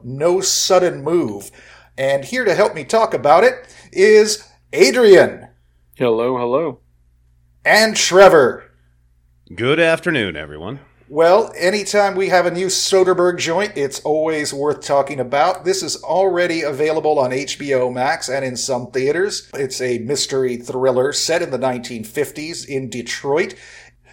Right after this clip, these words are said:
Speaker 1: This <laughs> stars the, an amazing cast headlined by the always great Don Cheadle and Benicio del Toro as two low-life criminals who are hired to do a job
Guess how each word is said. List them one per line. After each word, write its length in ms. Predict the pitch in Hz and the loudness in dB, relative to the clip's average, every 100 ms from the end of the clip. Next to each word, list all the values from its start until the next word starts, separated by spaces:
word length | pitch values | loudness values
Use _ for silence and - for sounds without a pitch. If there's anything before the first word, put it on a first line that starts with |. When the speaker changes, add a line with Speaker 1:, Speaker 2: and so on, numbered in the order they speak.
| _ | _
Speaker 1:
This 240 | 190 - - | 4 4 2
<laughs> 40 | |
stars 400 | 196 - 196 139 | 2 4 4 2
the, 220 | 185 - - | -4 -6 -6
an 120 | 185 175 | -2 0
amazing 640 | 175 180 202 208 180 165 | 0 4 4 4 -4 -4
cast 420 | - 151 147 - | 0 2 2 0
headlined 560 | 147 180 165 151 147 135 | 0 0 2 2 0 2
by 160 | 139 | 2
the 200 | 127 139 | 2 -2
always 420 | 147 156 151 139 - | -4 -2 -2 -4 -4
great 320 | 131 131 127 | -2 -2 -2
Don 260 | 123 120 | -2 -2
Cheadle 380 | 117 151 147 139 | -6 -8 -4 -4
and 120 | 117 | -4
Benicio 440 | 117 127 135 135 120 | -6 -8 -8 -6 -4
del 160 | 117 | -4
Toro 340 | 117 156 147 143 | -4 -2 0 0
as 180 | 120 - | -4 -6
two 200 | 214 170 | -8 -6
low-life 580 | 139 151 143 131 127 | -4 -4 0 0 -2
criminals 560 | - 147 135 127 123 - - - _ | -4 -6 -4 -4 -4 -8 -18 -20 _
who 120 | 208 | 2
are 140 | 190 | 2
hired 420 | - 214 247 208 175 | 2 0 0 0 -2
to 80 | |
do 220 | 147 165 156 | -6 -6 -6
a 20 | |
job 560 | 123 131 123 120 117 | 0 4 6 4 0